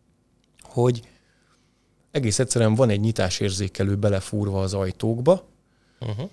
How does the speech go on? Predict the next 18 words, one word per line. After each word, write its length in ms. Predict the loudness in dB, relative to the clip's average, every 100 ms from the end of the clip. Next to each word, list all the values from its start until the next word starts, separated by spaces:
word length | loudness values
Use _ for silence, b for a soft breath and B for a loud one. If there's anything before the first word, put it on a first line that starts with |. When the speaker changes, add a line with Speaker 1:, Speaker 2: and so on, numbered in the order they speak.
| _
Speaker 1:
hogy 140 | -2 2
ez, 120 | 2
hogy 220 | 2 6
ez 80 | 6
ne 120 | 8
legyen 220 | 6 6
látható 440 | 4 2 -2 -6 -6
se 140 | -6
egyáltalán, 580 | -6 -6 -8 -4 -2 -2
tehát 160 | -6 -8
ez 100 | -2
be 100 | 0
van 140 | 0
fúrva 320 | -2 -2 -2
fölülről 460 | -2 -2 -2 -2 -4
az 100 | -2
ajtónak 540 | -4 -4 -6 -6 -6
a, 200 | -6 -6